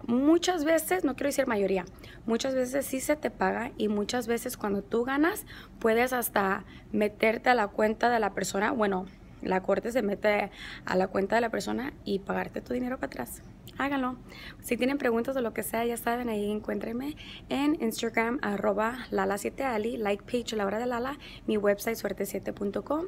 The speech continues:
arriba la vida, abajo el agüite, suscríbete, comente,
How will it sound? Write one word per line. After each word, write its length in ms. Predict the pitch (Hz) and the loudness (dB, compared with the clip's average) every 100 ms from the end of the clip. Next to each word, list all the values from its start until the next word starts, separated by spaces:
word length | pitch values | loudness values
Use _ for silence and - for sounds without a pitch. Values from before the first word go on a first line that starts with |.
| - - | -6 -4
arriba 320 | 202 196 196 | 0 2 2
la 140 | 196 | 0
vida, 340 | 240 294 311 349 | 0 -2 -2 -4
abajo 260 | 214 214 214 | -2 -2 -4
el 100 | 208 | -4
agüite, 460 | 208 254 294 302 - - - | -4 -4 -4 -6 -10 -16 -12
suscríbete, 960 | - 208 - - 277 285 294 302 381 - - | -8 -8 -4 -2 2 2 2 0 -2 -10 -8
comente, 680 | - 202 214 220 214 254 294 | -2 2 2 0 0 -2 -4